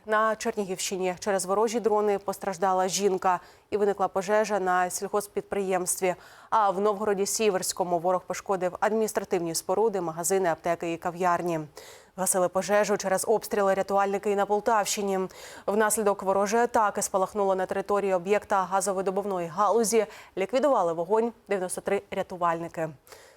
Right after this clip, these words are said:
Другу добу поспіль росіяни обстрілюють селище Білозерка на Херсонщині. Вранці там постраждала жінка, зазнала уламкових поранень. Ще один місцевий житель звернувся до медиків із вибуховими травмами. Він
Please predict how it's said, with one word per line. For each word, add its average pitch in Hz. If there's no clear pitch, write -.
Другу 226
добу 220
поспіль 220
росіяни 196
обстрілюють 202
селище 202
Білозерка 202
на 190
Херсонщині. 190
Вранці 180
там 175
постраждала 175
жінка, 202
зазнала 254
уламкових 175
поранень. 175
Ще -
один 190
місцевий 196
житель 175
звернувся 180
до 170
медиків 196
із 196
вибуховими 196
травмами. 170
Він 202